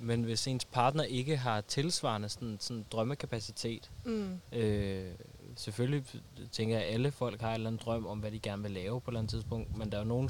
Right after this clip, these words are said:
Speaker 1: drømme, der er større end andre, og nogle, der har større ambitioner end andre, og det er jo helt o-, okay.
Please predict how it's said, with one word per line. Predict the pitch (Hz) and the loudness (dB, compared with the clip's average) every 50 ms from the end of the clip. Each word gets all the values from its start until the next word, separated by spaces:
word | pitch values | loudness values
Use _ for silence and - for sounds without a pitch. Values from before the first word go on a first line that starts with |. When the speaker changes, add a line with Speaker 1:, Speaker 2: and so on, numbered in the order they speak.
| - - | 0 0
Speaker 1:
drømme, | 123 117 120 120 | 0 2 2 2
der | 127 | 2
er | 110 | 2
større | 101 - 110 107 110 | 0 0 2 2 2
end | 120 107 | 2 2
andre, | 101 104 101 123 120 120 117 - - | 0 0 0 0 0 0 -2 -4 -6
og | 131 120 | -4 -2
nogle, | 110 110 120 117 | 0 0 0 2
der | 123 | 0
har | 110 98 | 0 0
større | 98 - - 110 107 110 | -2 -2 -2 0 2 2
ambitioner | 117 110 107 107 - - 156 170 151 117 | 2 2 0 -2 -2 -2 -2 -2 -2 -2
end | 107 98 | -2 -2
andre, | 92 92 90 92 98 - - - - - - - - | -2 -2 -2 -4 -6 -6 -10 -16 -20 -20 -20 -12 -8
og | 107 - | -2 2
det | - | 4
er | 127 | 4
jo | 147 143 | 6 6
helt | 147 156 151 143 | 6 4 4 2
o-, | 131 113 - - | 0 -2 -2 -2
okay. | 143 135 - - 131 139 160 | -2 -2 0 4 4 4 4